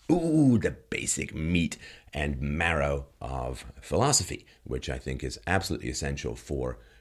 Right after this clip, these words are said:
clear thinking and, uh, you know, bringing the clear, high, rational gales of thought to blow away the low-lying fog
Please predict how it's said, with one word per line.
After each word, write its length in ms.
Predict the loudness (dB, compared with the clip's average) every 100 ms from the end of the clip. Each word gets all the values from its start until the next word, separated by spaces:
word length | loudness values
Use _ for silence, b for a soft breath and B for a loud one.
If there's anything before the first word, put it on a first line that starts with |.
| 0
clear 240 | 6 6
thinking 440 | 8 4 4 -2 b b b b -6
and, 400 | -4 -2 -2 -2
uh, 240 | -2 -4 -8 -8
you 80 | -2
know, 120 | -2
bringing 400 | 2 4 4 4
the 260 | 4 2 B B B -10 -6
clear, 480 | 0 6 10 10
high, 520 | 8 4 0 2 4 6
rational 580 | 4 2 0 2 2
gales 560 | 2 4 6 8 6 4
of 80 | 0
thought 380 | 4 4 4 b b b -6
to 120 | -4
blow 300 | -2 0 0
away 400 | 0 0 0 -2
the 260 | -2 -4 -6 -4
low-lying 720 | 4 6 6 6 4 4 0 b b b
fog 560 | -20 -2 0 2 0 -2